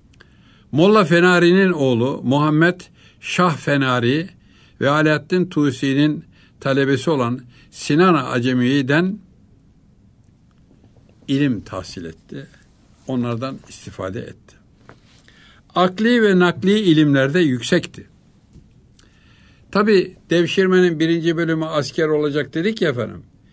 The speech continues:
İkinci bölümü de kalelere verilecek. Kalelere verilecek olanlar sahildeki Türk yerleşim yerlerinden boylu postu adamlardan seçilirdi. O devşirme tamamıyla Türklerden olurdu.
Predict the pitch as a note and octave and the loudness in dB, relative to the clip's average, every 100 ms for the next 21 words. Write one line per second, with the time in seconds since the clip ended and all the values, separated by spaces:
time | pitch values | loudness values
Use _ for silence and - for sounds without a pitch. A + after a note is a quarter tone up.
0 | _ _ - C#3+ F3+ F3+ G3+ A3+ A3+ G3 | _ _ -8 -2 0 2 2 4 4 2
1 | A#2+ A2+ - _ _ _ _ _ _ - | 2 -2 -6 _ _ _ _ _ _ -8
2 | D#3 E3 F3 F3+ F#3 F#3+ F3 C#3+ A#2+ F#2 | -2 0 2 2 2 2 2 0 -2 -4
3 | F2 - _ C3 C#3+ F3 F#3 F#3+ G3 G3 | -10 -16 _ -6 -2 0 2 2 0 -2
4 | G3 G3+ G3+ G3+ F#3 D3+ - - _ _ | -2 0 0 0 0 -2 -4 -14 _ _
5 | - - - - - - D#3 E3 E3 F3+ | -20 -20 -20 -14 -10 -4 0 2 2 0
6 | E3 E3+ G3 F#3 - G3+ F#3 - - _ | -2 -2 -4 -6 -4 -2 -2 -8 -20 _
7 | _ _ - C#3+ D#3 D#3 C3+ F3 D3 C3+ | _ _ -4 0 0 0 -2 -4 -2 0
8 | C3+ C#3 C3+ C3+ C#3+ C#3 F2+ - _ _ | 0 0 0 -2 -2 -2 -4 -12 _ _
9 | _ _ _ C3 D3 E3 F3 C#3 A#2+ C#3 | _ _ _ 0 2 2 0 -2 -6 -6
10 | C3 B2 B2+ B2+ A#2+ D3 C3+ G#2+ - F2+ | -6 -4 -4 -4 -2 -4 -4 -8 -12 -14
11 | E2+ E2+ - _ _ _ _ _ _ _ | -16 -20 -20 _ _ _ _ _ _ _
12 | - E3+ F3 G#3 F#3 G3 E3 C3 C#3+ D#3 | -4 2 4 4 4 0 0 -2 -2 0
13 | F3+ F#3 C#3 - C#3+ D3+ D3 D#3 E3+ A2+ | 0 0 -2 -4 -8 -2 0 0 0 -2
14 | F2+ - | -6 -16